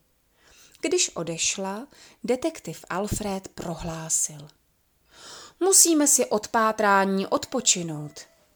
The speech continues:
Pojedeme na hory a budeme lyžovat.“ Damián ze samé radosti přeskočil pohovku. Rychle si ale připomněl, že je vážený pes.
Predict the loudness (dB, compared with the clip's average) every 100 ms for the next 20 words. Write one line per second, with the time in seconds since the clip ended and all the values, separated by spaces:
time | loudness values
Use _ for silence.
0 | _ 6 6 6 4 0 -4 -2 0 2
1 | 2 2 0 -6 _ -6 -6 0 2 4
2 | 2 0 -2 -2 -2 -2 -2 -4 -8 -14
3 | -20 _ _ _ _ _ _ -20 -18 -18
4 | -6 4 6 6 6 4 2 0 -2 -2
5 | 0 0 0 -2 0 0 4 4 4 0
6 | 2 4 2 0 -2 -4 -6 -6 -6 -8
7 | -12 -20 -20 _ _ _ -18 -18 0 2
8 | 2 0 2 2 2 2 0 0 4 4
9 | 2 -4 -4 -4 -2 0 0 0 0 2
10 | 0 0 -2 -2 -2 -2 0 0